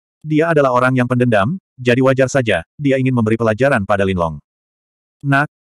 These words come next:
berlututlah dan mohon ampun sekarang. Mohon bergabung dengan kelompok kami, dan bos kami mungkin akan melepaskanmu. Kalau tidak,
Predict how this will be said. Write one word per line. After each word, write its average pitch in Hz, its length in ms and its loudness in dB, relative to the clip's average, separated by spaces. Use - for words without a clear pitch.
berlututlah 156 480 2
dan 147 160 2
mohon 127 320 0
ampun 139 320 0
sekarang. 90 480 -4
Mohon 147 320 2
bergabung 139 400 2
dengan 120 160 0
kelompok 120 400 0
kami, 107 240 -2
dan 131 160 2
bos 127 160 0
kami 139 240 0
mungkin 131 320 -2
akan 120 240 -2
melepaskanmu. 101 560 -2
Kalau 156 240 2
tidak, 127 240 0